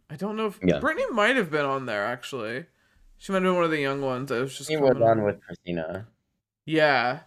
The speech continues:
Speaker 1: and Ryan
Speaker 2: And
Speaker 1: Gosling.
Speaker 2: Oh, that's
Speaker 1: And
Speaker 2: right.
Speaker 1: Justin Timberlake. Yeah.
Speaker 2: Hmm.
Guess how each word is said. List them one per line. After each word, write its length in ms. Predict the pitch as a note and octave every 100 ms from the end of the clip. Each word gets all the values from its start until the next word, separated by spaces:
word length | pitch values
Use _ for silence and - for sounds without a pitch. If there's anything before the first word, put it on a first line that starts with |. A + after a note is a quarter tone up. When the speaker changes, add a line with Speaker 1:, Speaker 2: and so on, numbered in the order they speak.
| -
Speaker 1:
and 260 | E3+ E3+ D#3+
Ryan 200 | D#3 B2
Speaker 2:
And 80 |
Speaker 1:
Gosling. 800 | D3 D3+ D#3 C#3+ C3 B2+ C3 C#3+ - _ _ _ G2
Speaker 2:
Oh, 100 | F#2+
that's 220 | F2+ - -
Speaker 1:
And 220 | D#3+ D#3+
Speaker 2:
right. 60 | D#3+
Speaker 1:
Justin 340 | D#3 D3+ D3+
Timberlake. 680 | C#3+ D3 C#3+ A#2+ A#2 B2 - - _ _ _ -
Yeah. 300 | C#3 C3+
Speaker 2:
Hmm. 120 | -